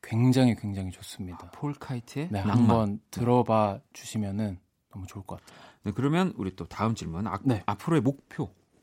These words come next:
Speaker 1: 앞으로의 목표라고 하면은 제가 올해, 어, 앨범 준비,
Speaker 2: 네.
Speaker 1: 앨범을 또 낼 계획이 있고, 그리고 공연이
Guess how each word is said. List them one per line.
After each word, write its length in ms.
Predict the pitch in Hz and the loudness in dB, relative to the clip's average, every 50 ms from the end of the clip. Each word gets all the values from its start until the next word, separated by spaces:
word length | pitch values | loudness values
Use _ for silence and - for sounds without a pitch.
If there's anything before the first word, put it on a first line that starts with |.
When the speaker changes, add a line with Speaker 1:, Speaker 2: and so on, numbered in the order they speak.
| _ _ _ _ _ - - - - - - - - - - - - - - _ - | _ _ _ _ _ -20 -20 -18 -16 -14 -12 -12 -12 -12 -14 -16 -18 -20 -18 _ 0
Speaker 1:
앞으로의 520 | 120 127 - - - 175 180 180 175 160 | 0 0 2 2 4 6 8 8 8 8
목표라고 760 | 139 135 - - - - 160 160 160 160 151 151 135 143 139 | 6 2 0 -2 -2 2 4 6 8 8 8 8 6 4 4
하면은 680 | 135 151 156 156 151 147 143 139 139 139 135 135 131 120 | 4 4 4 6 6 6 6 8 8 8 8 6 6 4
제가 380 | - 117 110 101 110 110 110 | 4 0 0 2 4 4 4
올해, 960 | 110 107 123 127 131 135 135 131 123 131 143 139 139 131 127 127 127 123 - - _ - | 4 6 6 6 6 6 4 4 4 4 4 4 4 4 4 4 2 2 -2 -4 _ -8
어, 140 | 113 107 107 - | -6 -4 0 2
앨범 480 | 120 123 127 123 131 123 113 107 104 - | 4 4 6 8 6 6 6 4 0 -2
준비, 400 | - 117 110 104 113 131 - - _ _ _ _ _ | -4 -2 -2 -2 -2 -4 -6 -8 _ _ _ _ _
Speaker 2:
네. 220 | 104 98 87 82 87 - _ - | -8 -8 -8 -8 -12 -14 _ -4
Speaker 1:
앨범을 420 | 113 113 107 117 117 113 113 107 | -2 0 2 2 4 4 2 2
또 160 | - 113 107 | 0 -2 -4
낼 160 | 95 101 101 95 | -2 -2 -4 -4
계획이 360 | - - 107 107 107 - 104 | -4 -4 -2 -2 -2 -2 -4
있고, 340 | 92 - - 135 165 214 - | -8 -8 -6 -6 -8 -8 -8
그리고 220 | - - 107 98 98 | -8 -8 -8 -8 -8
공연이 440 | - - 117 113 113 107 98 92 | -6 -2 0 2 2 2 2 0